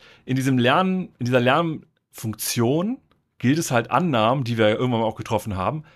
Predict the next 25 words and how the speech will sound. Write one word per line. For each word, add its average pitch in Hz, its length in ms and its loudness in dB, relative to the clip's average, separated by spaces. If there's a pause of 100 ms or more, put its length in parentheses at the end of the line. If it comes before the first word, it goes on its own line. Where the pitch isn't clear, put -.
(120)
trotzdem 135 320 -2
regelmäßig 131 560 -2
zu - 120 -12
überprüfen 120 440 -6
und 110 180 -8
zu - 80 -8
hinterfragen, 101 720 -4 (400)
damit 120 240 0
wir 135 100 2
Erkenntnisse 175 680 -2
entwickeln, 147 580 -2
aber - 220 -4
eben 120 140 -2
auch 107 140 -2
einbeziehen 156 640 0
können, 120 380 -4 (240)
die 117 100 0
wir 127 80 4
aus 117 160 2
so 131 100 0
etwas 127 300 -2
wie 101 80 -2
Research, 123 800 2
der 101 120 -4
Nutzung, 113 580 0